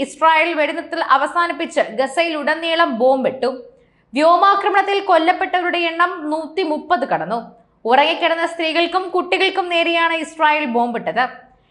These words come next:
ഇസ്രായേൽ ഏകപക്ഷീയമായി തന്നെ വെടിനിർത്തൽ അവസാനിപ്പിച്ചെന്നും ഹമാസ്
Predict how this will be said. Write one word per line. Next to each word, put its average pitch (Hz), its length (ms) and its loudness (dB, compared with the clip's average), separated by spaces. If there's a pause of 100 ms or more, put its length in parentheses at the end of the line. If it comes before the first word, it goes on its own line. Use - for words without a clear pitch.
(200)
ഇസ്രായേൽ 403 500 4
ഏകപക്ഷീയമായി 381 840 0 (100)
തന്നെ 349 180 0 (100)
വെടിനിർത്തൽ 339 560 0
അവസാനിപ്പിച്ചെന്നും 339 840 -2
ഹമാസ് 294 380 2